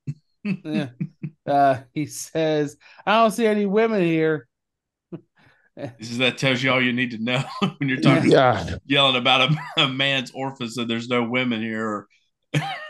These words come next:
Speaker 1: And I'm like, "Whoa." <laughs>
Speaker 3: Uh, he just, he had a, he just hauled off. I loved every damn bit of it. I'm not gonna lie to you.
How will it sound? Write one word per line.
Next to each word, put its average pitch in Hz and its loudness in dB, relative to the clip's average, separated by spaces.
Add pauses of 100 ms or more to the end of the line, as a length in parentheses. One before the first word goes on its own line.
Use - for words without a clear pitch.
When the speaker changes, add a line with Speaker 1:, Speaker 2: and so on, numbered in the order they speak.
Speaker 1:
And 180 -2
I'm 175 2
like, 143 -4
"Whoa." 190 -6 (100)
<laughs> 151 -10 (580)
Speaker 3:
Uh, 120 4
he 120 6
just, 110 0
he 110 -2
had 107 0
a, 98 0
he 104 -4
just 101 -6
hauled 101 -4
off. 98 -4 (880)
I 123 0
loved 113 0
every 101 -8
damn 101 -14
bit 98 -8
of 95 -8
it. 95 -6
I'm 95 -4
not 95 -2
gonna 95 -4
lie 92 -4
to 95 -4
you. 92 -4